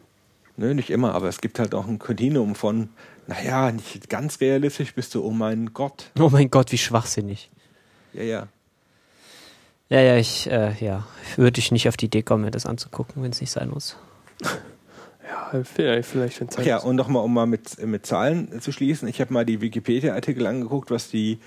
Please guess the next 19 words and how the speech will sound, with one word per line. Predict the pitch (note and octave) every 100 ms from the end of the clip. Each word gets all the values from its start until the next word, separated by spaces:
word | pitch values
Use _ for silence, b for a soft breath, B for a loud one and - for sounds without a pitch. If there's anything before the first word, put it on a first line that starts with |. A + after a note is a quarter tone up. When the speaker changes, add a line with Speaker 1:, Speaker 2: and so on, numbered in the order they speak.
| b b -
Speaker 1:
Story | - C3 D#3
angeht. | C3+ D#3+ E3 G3 - B B B -
Die | B2+
Story, | - B2+ D3+ C#3+
äh, | A#2+ C3 C3+ - - - B2+ B2+ B2+ A2+
äh, | -
von | B2+
Teil | - A2
vier | A2 C#3+ D#3+ E3 -
umfasst | - A#2+ C3+ -
dreihundertachtzehn | B2+ B2+ A#2+ - G3 - F#3 E3
Worte | C#3+ C#3+ F3+ D#3+
und | B2 B2
die | A#2+
von | - A2+ A2+ b b b
Teil | - A2
fünf | - B2+ -
dreiundsechzig. | - G2 G2+ F2+ - E2 - _
Speaker 3:
Das | B